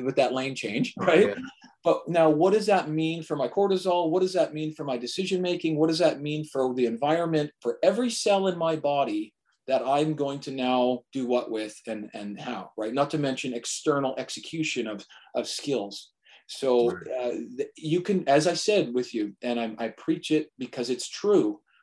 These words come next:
Speaker 1: we can train this stuff on purpose, and we're not doing it. We're talking about bang, bang, bang, bang, bang, our splits and our El Presidente. That's great.
Speaker 2: Right.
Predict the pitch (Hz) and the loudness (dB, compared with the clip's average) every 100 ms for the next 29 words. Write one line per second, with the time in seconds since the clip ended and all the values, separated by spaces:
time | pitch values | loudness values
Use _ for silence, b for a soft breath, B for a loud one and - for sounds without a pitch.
0 | _ 110 123 160 180 - - 208 196 - | _ -6 4 4 4 -6 -4 -2 -2 -6
1 | - 170 196 214 180 135 - - - 107 | -4 0 0 0 0 0 -2 -6 -4 -4
2 | 107 - _ _ _ 131 139 143 143 131 | -6 -12 _ _ _ 0 2 2 0 -8
3 | _ _ - - 220 226 127 131 - - | _ _ -16 4 4 4 0 -2 -2 -4
4 | - - _ _ _ _ - 127 120 131 | -6 -12 _ _ _ _ -6 -4 0 0
5 | 131 135 135 - 170 196 151 104 95 _ | 2 2 2 2 4 6 4 -2 -8 _
6 | B B B B 127 - 165 190 226 214 | B B B B -6 0 4 6 6 2
7 | 185 170 175 165 175 180 175 175 147 143 | 4 4 6 4 6 4 4 4 2 0
8 | 156 139 - - 160 - 175 160 151 151 | -4 -6 -4 2 2 2 -2 2 2 2
9 | 160 151 139 190 233 110 110 117 107 117 | 0 0 0 0 -2 -4 -6 -4 -4 -4
10 | - 277 190 165 - - - B B B | 2 6 8 6 2 -10 -20 B B B
11 | B 107 113 110 | B -4 -2 -4